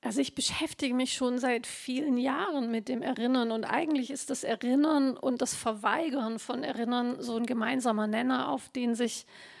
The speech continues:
alle drei meiner Romane, ähm, quasi beziehen lassen. In den Blutorangen ist es das historische,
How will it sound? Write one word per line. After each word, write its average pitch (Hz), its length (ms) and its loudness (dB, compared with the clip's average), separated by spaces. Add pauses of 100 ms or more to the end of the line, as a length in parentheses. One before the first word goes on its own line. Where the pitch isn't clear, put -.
(160)
alle 254 300 4
drei 285 420 2
meiner 240 300 4
Romane, 226 760 2 (540)
ähm, 226 760 -2 (1500)
quasi 220 300 4
beziehen 247 600 4
lassen. 190 680 -4 (240)
In 226 220 0
den 220 200 2
Blutorangen 247 680 4
ist 226 180 -2
es 240 120 -2
das - 180 -4
historische, 240 1000 2